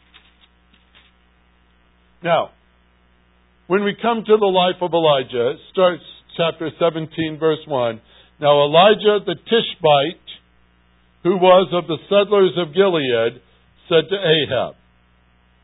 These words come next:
"There's your entire introduction to Elijah. He was a Tishbite." What's that? He was from a place called Tish or Tishbe or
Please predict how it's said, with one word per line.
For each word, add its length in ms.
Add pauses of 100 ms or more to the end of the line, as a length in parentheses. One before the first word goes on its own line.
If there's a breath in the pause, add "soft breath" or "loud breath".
(100)
"There's 240
your 180
entire 480
introduction 800
to 160 (120)
Elijah. 520 (1600)
He 80
was 140
a 80
Tishbite." 600 (200)
What's 260
that? 320 (4000)
He 80
was 160
from 200
a 60
place 320
called 160 (100)
Tish 420
or 120
Tishbe 580
or 100